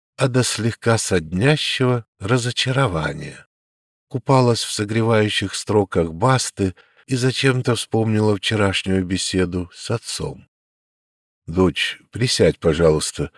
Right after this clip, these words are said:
это важно». Папа прятал глаза, не знал, куда деть руки,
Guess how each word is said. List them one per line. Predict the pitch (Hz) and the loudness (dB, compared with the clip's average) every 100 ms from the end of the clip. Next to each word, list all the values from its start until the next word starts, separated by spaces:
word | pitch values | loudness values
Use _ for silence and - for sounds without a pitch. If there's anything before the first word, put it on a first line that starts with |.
| _ - | _ -12
это | - 147 107 101 | -6 -4 0 0
важно». | 82 90 90 87 87 82 - _ _ _ - | 2 0 0 0 0 -2 -6 _ _ _ -4
Папа | 95 - 95 | -4 -2 -4
прятал | - 98 92 - 87 | -2 0 0 0 -4
глаза, | 80 90 90 107 127 - - _ _ _ | 0 0 0 0 0 -2 -12 _ _ _
не | 110 123 | -2 -2
знал, | 110 131 131 | 2 2 2
куда | - 98 92 | 0 0 0
деть | 85 87 82 - | 0 -4 -6 -2
руки, | 120 147 - 127 | -2 -2 -4 -4